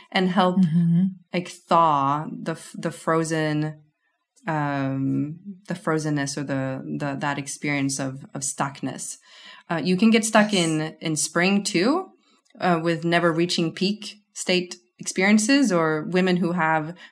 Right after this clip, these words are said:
Speaker 1: who are pre-orgasmic. That's basically a, a, a spring stuckness that you never
Speaker 2: Mm-hmm.
Speaker 1: reach you never surrender. You never get the full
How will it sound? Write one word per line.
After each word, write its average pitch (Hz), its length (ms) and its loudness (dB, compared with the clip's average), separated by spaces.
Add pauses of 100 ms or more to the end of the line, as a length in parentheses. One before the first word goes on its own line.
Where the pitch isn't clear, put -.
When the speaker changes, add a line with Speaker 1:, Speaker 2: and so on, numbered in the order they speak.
(220)
Speaker 1:
who 180 220 -2
are 170 140 2
pre-orgasmic. 175 840 0 (320)
That's 175 300 0
basically 180 500 0
a, 143 420 0
a, 143 360 -4
a 147 40 -4
spring 165 320 -2
stuckness 220 600 -2
that - 100 -6
you 170 120 -4
never 165 480 2
Speaker 2:
Mm-hmm. 170 360 4
Speaker 1:
reach - 540 2 (2000)
you 196 160 4
never 175 240 6
surrender. 170 540 4
You 160 160 0
never 160 240 2
get 156 200 -2
the 151 80 -6
full 151 520 -2